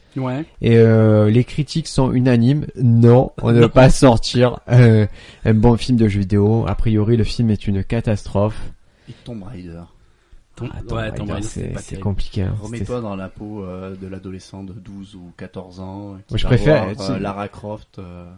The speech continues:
Speaker 2: Moi, je préférais la version PlayStation. Le mec, c'était plus sa version PlayStation, euh.
Speaker 1: Ouais, quand elle avait, euh, des, des seins faits en... en forme de pot de yaourt, et donc c'était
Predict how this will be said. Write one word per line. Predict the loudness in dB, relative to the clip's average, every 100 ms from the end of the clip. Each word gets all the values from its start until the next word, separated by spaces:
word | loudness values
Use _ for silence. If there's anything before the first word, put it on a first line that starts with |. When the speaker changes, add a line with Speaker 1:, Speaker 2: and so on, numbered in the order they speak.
| -8
Speaker 2:
Moi, | -4
je |
préférais | 0 2 2
la | 2
version | 0 0 0
PlayStation. | -2 -2 -4 -2 0
Le | 0 0
mec, | 0
c'était | -4 -4
plus | -2 0
sa | 0
version | -2 -2 -4
PlayStation, | -4 -6 -6 -4 -2 -2
euh. | -2 -4
Speaker 1:
Ouais, | -4 -8 -6
quand | -8 -6
elle | -8
avait, | -10 -10 -10
euh, | -10 -12
des, | -12 -14 -12
des | -12
seins | -12 -10 -10
faits | -10
en... | -10 -10 -12
en |
forme | -10 -8
de | -6
pot | -2
de | -2
yaourt, | -4 -10 -12
et | -14
donc | -16
c'était | -20 -18 -18